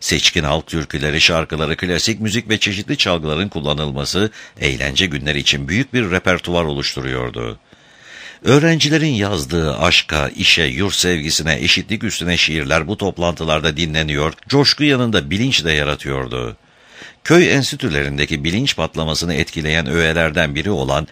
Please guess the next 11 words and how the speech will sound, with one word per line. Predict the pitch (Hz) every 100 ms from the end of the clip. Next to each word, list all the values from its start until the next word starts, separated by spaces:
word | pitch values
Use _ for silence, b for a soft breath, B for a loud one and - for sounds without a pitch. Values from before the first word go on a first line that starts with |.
| -
ve | 135
toplumsal | 147 139 139 131 131 127
bir | 113 113
öz | 67 117 120
taşıyan | - 98 - 92 78
gençlik | 69 92 - 120
şiirleri | - 80 73 69 85
eğlence | 80 95 90 92 107
günlerinden | 113 92 85 85 82 76 69
geçip | 90 - 101 76
geliyordu. | 78 73 67 65 60 60